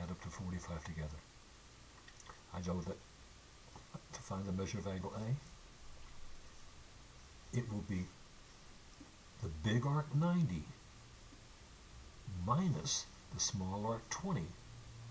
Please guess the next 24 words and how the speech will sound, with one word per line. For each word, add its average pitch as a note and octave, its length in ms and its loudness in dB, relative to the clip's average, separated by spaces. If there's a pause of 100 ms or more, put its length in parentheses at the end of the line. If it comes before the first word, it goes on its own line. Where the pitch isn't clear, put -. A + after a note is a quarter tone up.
(1700)
divided E2 440 0
by E2 140 0 (100)
two. - 140 -6 (4000)
How's G2+ 180 0
that F#2 140 2
gonna D#2 160 2 (120)
work? C2+ 100 -2 (360)
If - 140 0
this, D#3 200 6 (560)
I C3+ 80 6 (100)
know A#2+ 120 6
that - 120 2 (2250)
angle, B2 300 2 (320)
let C#3+ 100 6
me D3+ 80 6
write G#2 160 0
it - 60 -8
this - 200 0
way, D#2 200 -2
the E2 260 2
measure G2+ 260 2
of A2 120 2
angle B2 360 2
A D#2 320 0